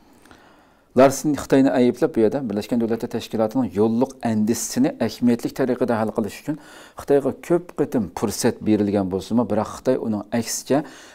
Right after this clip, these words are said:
yettinchi oydagi qarorlik umumyuzlik tekshirishda Inson huquqlari oliy komissari ishxonasining bahosini qonunsiz va inovatsiz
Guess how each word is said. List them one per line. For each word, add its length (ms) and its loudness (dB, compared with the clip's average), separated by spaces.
yettinchi 340 2
oydagi 220 0
qarorlik 320 -2
umumyuzlik 500 -2
tekshirishda 580 -4
Inson 240 -4
huquqlari 280 -2
oliy 220 -4
komissari 440 -6
ishxonasining 520 -8
bahosini 480 2
qonunsiz 600 -2
va 80 -2
inovatsiz 580 -4